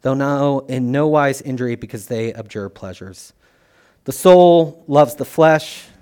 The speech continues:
that hates it, and also loves the members. Christian likewise love those.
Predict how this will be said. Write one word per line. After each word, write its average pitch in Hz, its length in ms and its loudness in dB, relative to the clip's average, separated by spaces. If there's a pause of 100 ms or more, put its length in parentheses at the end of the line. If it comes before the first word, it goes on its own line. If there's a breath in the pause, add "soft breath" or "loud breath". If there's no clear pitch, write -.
that 120 160 -4
hates 147 340 -8
it, 135 240 -6 (300 soft breath)
and 127 100 -4
also 151 320 0
loves 127 260 -2
the 117 100 -12
members. 92 520 -14 (140)
Christian 139 680 -2
likewise 113 680 -6
love 117 640 -4
those. 92 720 -16